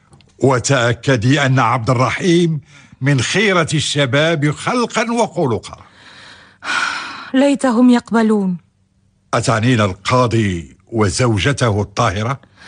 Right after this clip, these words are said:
Speaker 2: الكل في هذا الزمان يفضل مصلحته هو دون الاهتمام بمصالح الآخرين.
Speaker 1: سيدتي شابة،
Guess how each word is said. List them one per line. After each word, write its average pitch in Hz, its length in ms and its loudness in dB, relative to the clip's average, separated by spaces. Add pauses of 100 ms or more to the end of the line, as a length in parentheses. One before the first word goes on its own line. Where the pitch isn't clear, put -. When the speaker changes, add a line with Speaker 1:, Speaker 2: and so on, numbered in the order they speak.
(360)
Speaker 2:
الكل 302 480 2
في 277 200 0
هذا 254 280 2
الزمان 240 800 2
يفضل 254 680 2
مصلحته 254 680 0
هو 226 560 2 (560)
دون 339 300 6
الاهتمام 277 680 2
بمصالح 226 640 2
الآخرين. 208 680 0 (960)
Speaker 1:
سيدتي 302 840 0
شابة، 302 840 0